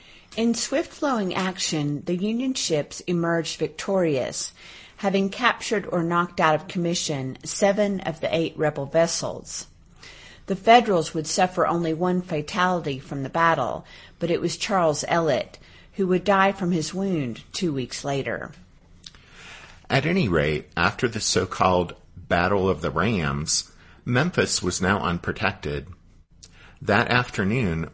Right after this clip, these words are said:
Speaker 2: one of the Ellets, young Charles Rivers Ellet, stepped ashore before a subdued citizenry and accepted the surrender of the city.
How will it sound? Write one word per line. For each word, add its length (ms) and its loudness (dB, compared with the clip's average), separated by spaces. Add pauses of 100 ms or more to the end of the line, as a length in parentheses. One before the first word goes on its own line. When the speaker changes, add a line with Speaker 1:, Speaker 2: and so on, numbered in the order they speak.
(180)
Speaker 2:
one 200 2
of 120 -2
the 160 0
Ellets, 680 0 (220)
young 480 2
Charles 600 2
Rivers 500 0 (100)
Ellet, 380 -4 (420)
stepped 440 0
ashore 560 0
before 400 2
a 80 2
subdued 680 -2
citizenry 800 -2 (320)
and 100 0
accepted 540 0
the 100 -4
surrender 520 0
of 80 -2
the 100 -4
city. 560 -4